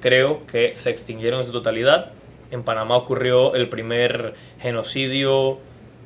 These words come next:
homofóbico, transfóbico, eh, de América, eh, bueno, por lo menos dado por, eh, la civilización española,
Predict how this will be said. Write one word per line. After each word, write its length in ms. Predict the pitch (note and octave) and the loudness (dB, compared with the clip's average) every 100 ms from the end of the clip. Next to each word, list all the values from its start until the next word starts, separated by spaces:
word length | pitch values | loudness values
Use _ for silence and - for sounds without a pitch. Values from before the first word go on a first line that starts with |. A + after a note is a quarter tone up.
| - - - | -20 -20 0
homofóbico, 880 | B2 A#2 - D3+ C#3 C#3 D3 C#3+ C#3+ | 2 2 2 2 2 0 0 2 2
transfóbico, 840 | C#3 A#2 A#2 - C#3+ C3+ C3+ F3+ - - | 2 -2 -2 -2 -2 -2 -4 -6 -8 -6
eh, 800 | - A#2 A#2 A2 G#2+ G#2+ G#2 G#2 G#2 | 2 4 4 2 -4 -4 -6 -6 -2
de 80 | |
América, 480 | G#2 A#2+ B2 C3+ A3+ - - - - - | 0 2 0 0 -6 -8 -20 -20 -20 -8
eh, 480 | A#2 A2 G#2+ G#2 G2+ | -6 -4 -6 -8 -4
bueno, 200 | B2+ G2+ - - - - | -2 -2 -6 -20 -16 0
por 120 | B2 | 2
lo 80 | A#2+ | 4
menos 240 | B2 C#3 | 2 4
dado 300 | B2+ C3+ D3 | 4 4 2
por, 400 | C#3 B2 C#3 - | 2 4 4 -2
eh, 320 | A2 A2+ G#2+ G#2 | -4 -2 -2 -6
la 100 | G#2 | -6
civilización 560 | B2+ A#2+ G#2+ G#2+ A#2 | -8 -8 -8 -8 -8
española, 460 | B2 B2 C3+ C3 | -6 -4 -2 -2